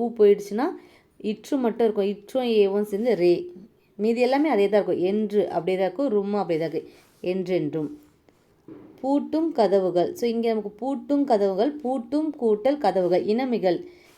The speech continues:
இந்த இம்மு நமக்கு போயிட்டு, அது என்ன இருக்குன்னா, இக்குக்கு இனமான இங்கு வந்து பூட்டும் கூட்டல் கதவுகள், பூட்டும் கதவுகள்.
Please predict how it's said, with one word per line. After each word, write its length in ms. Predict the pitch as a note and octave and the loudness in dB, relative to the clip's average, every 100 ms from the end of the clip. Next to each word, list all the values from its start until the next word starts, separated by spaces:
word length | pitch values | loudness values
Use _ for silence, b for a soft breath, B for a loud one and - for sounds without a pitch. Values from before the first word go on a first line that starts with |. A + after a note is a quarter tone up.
| B | B
இந்த 180 | - G3 | -8 -2
இம்மு 360 | G#3 A3+ C4 C#4+ | -2 -2 0 0
நமக்கு 320 | C4+ G#3 F3+ | 0 -2 -4
போயிட்டு, 580 | F3 F#3+ F#3 F3+ C4+ D#4 - | -2 0 0 -2 -4 -4 -6
அது 160 | F#3+ | -4
என்ன 260 | F#3+ A#3 B3 | -2 0 -2
இருக்குன்னா, 280 | A3 G#3 D4+ A#3+ | -2 -2 -2 -2
இக்குக்கு 480 | G#3 - - C#4+ D4 | -6 -8 -4 -2 -2
இனமான 580 | B3+ G#3 G#3 G#3 G#3 A#3 | -2 0 0 0 0 0
இங்கு 360 | G#3 G#3+ G#3 | -2 -4 -2
வந்து 180 | G#3+ E3+ F3 - | -2 -2 -6 -6
பூட்டும் 420 | A#3 A#3 C4+ C4+ - | -6 -2 -2 -4 -2
கூட்டல் 380 | G#3 F3+ B3 C#4+ | -2 0 -2 -2
கதவுகள், 500 | F#3 D#3 E3 D#3 E3+ E3+ | -2 -2 -2 -2 -4 -2
பூட்டும் 380 | G3+ G3 A#3 | -2 -2 -4
கதவுகள். 520 | A#3+ E3 D3 D3 F3+ | -4 -6 -4 -4 -2